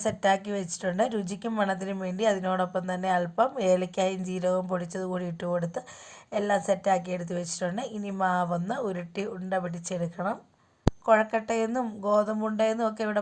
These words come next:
പറയും കേട്ടോ. അങ്ങനെ ദാണ്ട മാവൊക്കെ കുറേശ്ശെ എടുത്ത് ബോ-, ഉരുട്ടി ഉരുട്ടി എടുക്കുന്നുണ്ട്. ഇനി ഇതിനെ നല്ലതുപോലെ ഒന്ന്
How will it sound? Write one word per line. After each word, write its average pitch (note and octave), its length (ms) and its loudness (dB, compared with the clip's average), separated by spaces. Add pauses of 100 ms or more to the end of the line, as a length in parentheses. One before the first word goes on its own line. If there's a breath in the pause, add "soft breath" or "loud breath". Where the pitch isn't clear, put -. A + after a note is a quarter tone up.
പറയും F#3 380 2
കേട്ടോ. F3+ 200 2 (540 loud breath)
അങ്ങനെ G#3+ 320 -2
ദാണ്ട F#3+ 260 2 (120)
മാവൊക്കെ F#3 520 2 (140)
കുറേശ്ശെ G3 540 2
എടുത്ത് F3 280 -4
ബോ-, F#3 180 2
ഉരുട്ടി G3 280 0
ഉരുട്ടി F#3 320 0
എടുക്കുന്നുണ്ട്. F#3 580 2 (800 soft breath)
ഇനി A#3 220 -2
ഇതിനെ G#3 320 4
നല്ലതുപോലെ F#3+ 680 6
ഒന്ന് F#3 120 -2